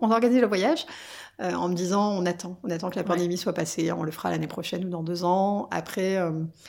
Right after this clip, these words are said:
Speaker 1: ça a été un peu une déception pour moi, parce que du coup, quelque part, je pense que ça me donnait, euh, un, un nou-, un nouvel os à mordre, une nouvelle chose à organiser. Donc, euh,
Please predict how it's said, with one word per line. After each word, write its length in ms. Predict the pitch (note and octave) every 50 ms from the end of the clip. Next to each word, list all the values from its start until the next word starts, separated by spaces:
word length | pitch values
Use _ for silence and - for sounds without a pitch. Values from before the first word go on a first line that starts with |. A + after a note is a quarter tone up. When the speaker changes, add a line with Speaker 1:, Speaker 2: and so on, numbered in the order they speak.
| - - - - - - _ _ _
Speaker 1:
ça 140 | - - F#3
a 20 |
été 100 | F3 F3
un 80 | D#3 -
peu 140 | - G#3
une 60 | A3+ A#3
déception 480 | A3+ A3+ - A#3 - - - A3+ G#3+
pour 140 | G#3+ G#3+ G3
moi, 180 | G3+ G#3 A3 G#3+
parce 180 | G#3+ G3+ -
que 80 | - F#3
du 140 | E3+ E3+ E3
coup, 100 | - G3
quelque 220 | G#3 F3+ - F3
part, 160 | E3+ G3+ G3+
je 80 | - -
pense 140 | G3 - -
que 60 | A3
ça 140 | - F#3 E3+
me 60 | E3
donnait, 320 | E3+ F3 F3+ F#3+ F#3 F3
euh, 100 | E3 D#3+ E3+ E3 - - _ _ _ _ _ _ _ _ _ - A2
un, 380 | - - - - - G#3 G3+ - G3+ - - - - -
un 80 | - G3+
nou-, 160 | F#3+ G3 -
un 120 | - G#3 F#3+
nouvel 240 | G3+ G3+ G#3+ G#3
os 160 | G#3 G3 - A3
à 80 | G3
mordre, 340 | F#3+ G3 G#3 G#3+ G3+ F#3+ F3+
une 160 | F3 E3+ F3
nouvelle 240 | F3+ F3 F#3 F#3+ F#3
chose 240 | - - A3 G3+ G3
à 80 | F3+
organiser. 640 | E3+ E3+ E3+ F3+ E3+ F3 F3 E3+ F3+ G3 A3+ B3 A3
Donc, 280 | G3+ E3+ E3+ E3 -
euh, 280 | F3 E3+ E3 D#3 D#3 D#3